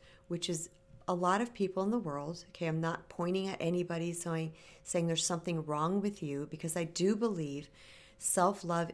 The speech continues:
is the spiritual path. That's what we are here to learn,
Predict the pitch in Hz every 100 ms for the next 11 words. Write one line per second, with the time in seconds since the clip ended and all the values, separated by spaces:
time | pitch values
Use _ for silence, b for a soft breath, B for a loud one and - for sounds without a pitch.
0 | - 156 165 160 - 170 165 - 151 143
1 | 147 143 - - 185 156 - - B B
2 | B 165 160 - 175 - 170 175 165 160
3 | 170 151 151 - 156 151 175 180 135 135